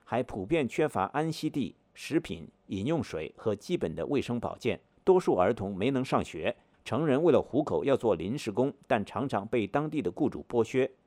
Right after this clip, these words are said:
难民们还遇到当地政府任意测试他们是否吸毒，并因此被罚款和拘留。人权观察说，这份报告是基于他们在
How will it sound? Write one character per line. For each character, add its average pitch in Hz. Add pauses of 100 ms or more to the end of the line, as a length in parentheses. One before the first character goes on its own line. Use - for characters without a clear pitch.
难 147
民 117
们 110
还 104
遇 120
到 101
当 135
地 120
政 107
府 -
任 160
意 113
测 -
试 -
他 104
们 101
是 -
否 -
吸 -
毒， 90 (100)
并 120
因 170
此 92
被 107
罚 101
款 71
和 -
拘 147
留。 90 (400)
人 165
权 156
观 175
察 107
说， 113
这 175
份 131
报 123
告 104
是 107
基 -
于 120
他 120
们 117
在 95